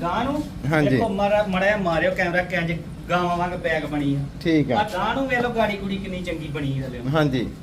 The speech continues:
Speaker 1: ਹਾਂਜੀ।
Speaker 2: ਤੇ ਜੈਸ
Speaker 1: ਇਹਦੇ ਵਿੱਚ
Speaker 2: ਨੂੰ
Speaker 1: ਜੀ ਬਾਨਾ ਦੋ ਚਾਰ ਦਿਨ, ਪੰਜ ਦਿਨ ਖੜ ਵੀ ਸਕਦੀ ਤੇ ਵਿੱਚ ਜੀ ਸੂ ਵੀ ਸਕਦੀ ਜੀ।
Speaker 2: ਜੈਸ ਨੂੰ ਹੀ ਕਰੀਏ ਫਿਰ।
Speaker 1: ਜੈਸ ਨੂੰ ਵੀਰ ਜੀ ਕਰਦੀ ਹੈ।
Speaker 2: ਹਾਂਜੀ।
Speaker 1: ਮੁੱਲ ਵੀਰ ਜੀ ਕਰਨ ਨੂੰ ਇੱਕ ਵੀਹ ਕਰੀ ਜੇ, ਜਿੰਨਾ ਮਰਜ਼ੀ ਇੱਕ ਦਸ ਦੀ ਝੋਟੀ ਦੇ ਦਾਂਗੇ।
Speaker 2: ਇੱਕ ਦਸ ਦੀ?
Speaker 1: ਹਾਂਜੀ।
Speaker 2: ਕਿ ਮੌਕੇ ਤੇ ਕਰਨਾ ਮਾਨਤਾਨ ਹੋਰ?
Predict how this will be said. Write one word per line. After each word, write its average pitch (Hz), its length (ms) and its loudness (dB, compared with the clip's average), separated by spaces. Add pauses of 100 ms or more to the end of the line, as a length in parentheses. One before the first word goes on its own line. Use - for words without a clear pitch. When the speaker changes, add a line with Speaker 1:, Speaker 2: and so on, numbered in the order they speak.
Speaker 1:
ਹਾਂਜੀ। 135 220 -6 (760)
Speaker 2:
ਤੇ 123 60 -8
ਜੈਸ 131 260 4
Speaker 1:
ਇਹਦੇ 214 160 4
ਵਿੱਚ 160 60 2
Speaker 2:
ਨੂੰ - 80 2
Speaker 1:
ਜੀ 277 80 0
ਬਾਨਾ 226 460 2 (120)
ਦੋ 247 220 6
ਚਾਰ 269 300 2
ਦਿਨ, 262 160 -2
ਪੰਜ 247 240 -2 (160)
ਦਿਨ 240 260 -2
ਖੜ 196 160 2
ਵੀ 247 80 0
ਸਕਦੀ 240 300 0
ਤੇ 262 100 -4
ਵਿੱਚ 262 120 -4
ਜੀ 262 80 -4
ਸੂ - 140 -6 (120)
ਵੀ 202 80 0
ਸਕਦੀ 156 360 0
ਜੀ। - 120 -4
Speaker 2:
ਜੈਸ 139 300 4
ਨੂੰ 160 140 4
ਹੀ 147 60 2
ਕਰੀਏ 127 280 2
ਫਿਰ। 127 180 -2 (100)
Speaker 1:
ਜੈਸ 208 260 0
ਨੂੰ 277 120 0
ਵੀਰ 285 160 2
ਜੀ 254 120 0
ਕਰਦੀ 190 340 2
ਹੈ। 185 140 2
Speaker 2:
ਹਾਂਜੀ। 123 340 2 (840)
Speaker 1:
ਮੁੱਲ 262 280 0
ਵੀਰ 269 140 2
ਜੀ 285 80 -2
ਕਰਨ 262 260 0
ਨੂੰ 254 140 4
ਇੱਕ - 220 -2
ਵੀਹ 247 300 0
ਕਰੀ 226 180 -2
ਜੇ, 240 160 0
ਜਿੰਨਾ 214 280 -2
ਮਰਜ਼ੀ 208 240 -2
ਇੱਕ 208 180 -4
ਦਸ 190 260 2
ਦੀ 170 140 -6
ਝੋਟੀ 185 240 -8
ਦੇ 135 80 -6
ਦਾਂਗੇ। 120 420 -2
Speaker 2:
ਇੱਕ 135 140 0
ਦਸ 117 340 4
ਦੀ? 98 140 0 (140)
Speaker 1:
ਹਾਂਜੀ। 147 240 -2
Speaker 2:
ਕਿ - 100 0
ਮੌਕੇ 156 300 6
ਤੇ 151 100 8
ਕਰਨਾ 135 240 4
ਮਾਨਤਾਨ 127 380 2
ਹੋਰ? 110 180 0